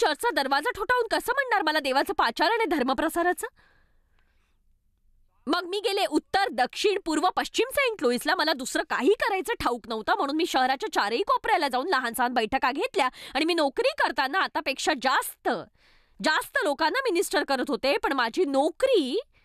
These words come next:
एक छोटीशी नदी झाली होती आणि मी तिथे आता खुश नव्हते खरंच. माझी नोकरी आटलेल्या झऱ्यासारखी झाली होती. मी तिथे आनंदी नव्हते, मी तिथे आता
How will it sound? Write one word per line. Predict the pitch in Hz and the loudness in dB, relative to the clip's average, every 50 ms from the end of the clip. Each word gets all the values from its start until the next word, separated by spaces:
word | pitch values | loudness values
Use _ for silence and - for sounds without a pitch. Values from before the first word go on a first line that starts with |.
| _ _ _ _ _ _ _ _ _ _ _ _ _ _ _ _ _ _ _ _ _ _ _ _ _ _ _ _ - | _ _ _ _ _ _ _ _ _ _ _ _ _ _ _ _ _ _ _ _ _ _ _ _ _ _ _ _ -4
एक | 539 - _ | -4 -4 _
छोटीशी | - - - 427 539 587 640 679 679 622 - 480 415 - - | -2 0 0 0 0 2 4 4 2 4 4 2 2 2 0
नदी | 311 277 - 214 - 381 | 0 0 0 2 2 0
झाली | 554 622 539 554 480 330 294 294 285 | 0 2 2 2 2 2 2 0 -2
होती | 269 262 - - 269 | -2 -2 -2 -2 -2
आणि | - 269 277 277 | 0 0 0 0
मी | 262 320 - | -2 0 0
तिथे | 359 254 - 392 | 0 0 0 -2
आता | - - 381 - | 0 0 -4 0
खुश | - 339 330 359 415 - - - 269 | 0 2 4 4 2 2 -2 -4 0
नव्हते | 269 269 320 494 571 587 - - 539 370 - | 0 0 0 0 -2 -2 -2 -2 -2 -2 -2
खरंच. | - - 277 508 571 440 - - - _ _ _ _ _ _ _ _ _ _ _ _ _ _ _ _ _ - - - - | -4 -4 -2 -2 -2 -4 -6 -14 -18 _ _ _ _ _ _ _ _ _ _ _ _ _ _ _ _ _ -20 -16 -4 -2
माझी | 330 330 320 - 453 440 320 | -2 -2 0 0 0 0 2
नोकरी | 311 294 294 - - 403 466 | 2 0 0 0 0 2 2
आटलेल्या | 571 508 302 262 - - 294 294 320 381 480 - 220 | 2 2 0 -2 -4 -2 -2 0 0 0 -2 -2 -4
झऱ्यासारखी | 277 226 240 262 320 - - 453 370 440 - - 539 494 | -2 0 0 0 0 2 2 0 0 0 -2 -4 -2 0
झाली | 539 523 494 480 | 0 2 4 4
होती. | 480 427 320 - 262 196 147 - - _ _ _ _ _ _ _ - - - | 4 4 0 -2 -8 -8 -8 -10 -14 _ _ _ _ _ _ _ -20 -10 -2
मी | 285 349 330 | -2 0 0
तिथे | 381 392 - - | 0 -2 0 0
आनंदी | 403 403 320 277 277 277 277 285 285 294 302 285 | 2 2 2 2 2 0 0 2 0 0 0 2
नव्हते, | 269 254 254 302 - 311 311 339 | 2 2 0 0 0 0 0 2
मी | 349 330 277 294 | 2 0 -2 -4
तिथे | 247 - 320 | -4 -2 -4
आता | 269 - 233 | -2 -2 -2